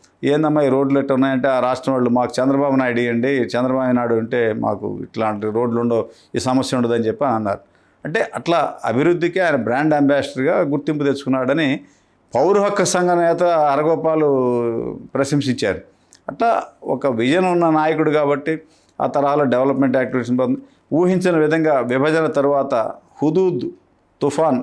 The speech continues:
విశాఖ కేంద్రంగా విధ్వంసం సృష్టిస్తే కరెక్ట్గా రెండు వారాల్లో తిరిగి కరెంటు పోల్స్ మొత్తం యథావిధిగా ప్లేస్‌లకు తీసుకొచ్చారు. ఆ సందర్భంగా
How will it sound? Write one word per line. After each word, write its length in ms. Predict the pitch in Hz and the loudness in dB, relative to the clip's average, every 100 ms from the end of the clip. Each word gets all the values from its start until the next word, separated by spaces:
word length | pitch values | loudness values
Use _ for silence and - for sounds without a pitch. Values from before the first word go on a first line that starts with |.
| - - _ _ _ _ _ _ _ - | -6 -20 _ _ _ _ _ _ _ -6
విశాఖ 320 | 175 175 170 | -2 0 0
కేంద్రంగా 920 | 170 - 156 160 160 156 147 135 - - - - | 0 0 0 2 2 2 2 0 -6 -12 -12 -6
విధ్వంసం 540 | 117 117 160 170 143 | -4 0 0 0 0
సృష్టిస్తే 800 | 147 165 151 143 143 135 113 - - _ _ - | -2 -2 -2 -4 0 0 0 -2 -12 _ _ -4
కరెక్ట్గా 400 | 131 143 156 156 | -2 0 0 2
రెండు 220 | 139 135 | 2 2
వారాల్లో 420 | 127 139 147 139 | 2 2 2 0
తిరిగి 360 | 139 135 139 131 | 0 0 0 0
కరెంటు 400 | - 123 131 123 | -2 0 0 -2
పోల్స్ 360 | 117 123 - | -2 -2 -2
మొత్తం 420 | 120 120 120 139 120 | -4 -4 -2 -2 0
యథావిధిగా 840 | 113 113 143 143 131 127 117 110 - | 0 0 0 0 2 2 0 -2 -2
ప్లేస్‌లకు 360 | 123 120 123 120 | -2 -2 -2 -2
తీసుకొచ్చారు. 480 | 107 101 98 107 104 | -2 -4 -2 -2 -2
ఆ 80 | |
సందర్భంగా 640 | 104 113 139 135 139 123 | -2 -2 0 0 0 0